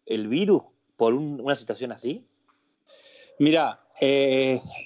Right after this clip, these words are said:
Speaker 2: en otros casos similares, eh, ha habido, eh, en, en algunas situaciones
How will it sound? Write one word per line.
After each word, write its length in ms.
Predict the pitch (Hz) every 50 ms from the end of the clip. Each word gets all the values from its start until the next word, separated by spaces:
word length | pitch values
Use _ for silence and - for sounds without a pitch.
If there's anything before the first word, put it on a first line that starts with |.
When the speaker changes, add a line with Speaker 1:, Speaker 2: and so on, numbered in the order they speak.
| - -
Speaker 2:
en 240 | 139 143 156 170
otros 380 | 202 220 214 - 202 196 185 -
casos 380 | - - 196 190 - - 170 -
similares, 880 | _ - 160 160 165 165 180 202 220 226 240 247 247 233 _ _ _ _ _ _ _ _ _ _ _ _
eh, 260 | 131 135 127 131 - _ _ _ _ _ _ _ _ _ _ _ -
ha 220 | - 147 165 170 165
habido, 600 | 156 151 175 185 185 185 190 190 190 190 - _ _ -
eh, 380 | 139 127 123 123 120 120 120 123
en, 300 | 123 117 120 120 123 127
en 180 | 127 123 123 123
algunas 500 | 123 131 147 165 170 165 156 151 147 -
situaciones 680 | - 131 - 135 127 127 - 180 196 214 214 214 _